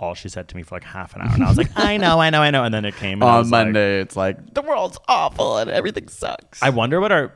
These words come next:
Speaker 1: podcast would have sta-, it would have been thirty seconds. It would have been like, "Hey guys, so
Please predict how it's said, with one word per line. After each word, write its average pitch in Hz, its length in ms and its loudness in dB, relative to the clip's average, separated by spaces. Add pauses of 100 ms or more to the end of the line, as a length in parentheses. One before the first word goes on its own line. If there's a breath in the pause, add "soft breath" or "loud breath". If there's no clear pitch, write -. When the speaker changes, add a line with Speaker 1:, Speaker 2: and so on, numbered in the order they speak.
(120)
Speaker 1:
podcast 107 500 -8 (320)
would 107 120 -8
have 92 100 -12
sta-, - 160 -14
it 110 80 -8
would 107 80 -2
have 117 80 -2
been 123 100 -4
thirty 95 320 -4
seconds. 92 240 -8
It 104 40 -6
would 98 120 -6
have 101 120 -4
been - 80 -20
like, - 180 -20
"Hey 101 240 -2
guys, 95 500 0
so 92 560 -2